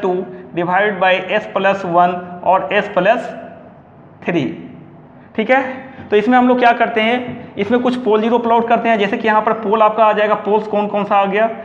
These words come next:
पोल्स आ गया s equal to minus one और माइनस थ्री और कुछ ज़ीरोज आ गए। ठीक है, ज़ीरोज आ गया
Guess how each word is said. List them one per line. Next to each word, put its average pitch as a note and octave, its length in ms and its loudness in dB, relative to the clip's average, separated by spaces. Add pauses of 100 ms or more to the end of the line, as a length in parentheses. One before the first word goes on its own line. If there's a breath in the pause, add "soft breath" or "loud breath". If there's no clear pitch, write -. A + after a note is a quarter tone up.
(200 loud breath)
पोल्स F3+ 240 0
आ F#3+ 140 2
गया G3 200 0 (120)
s G3+ 100 -6
equal G3+ 320 -2
to G3 100 -2
minus F#3+ 360 0
one G#3 180 0
और F#3+ 140 2
माइनस F#3+ 300 0
थ्री A3 240 -2 (320 loud breath)
और F#3 140 2
कुछ F#3+ 280 -4
ज़ीरोज F3+ 440 2
आ F#3+ 200 4
गए। G3+ 240 0 (500 loud breath)
ठीक G#3+ 100 -2
है, F#3+ 120 0
ज़ीरोज F#3 300 0
आ F#3 160 4
गया F#3+ 180 0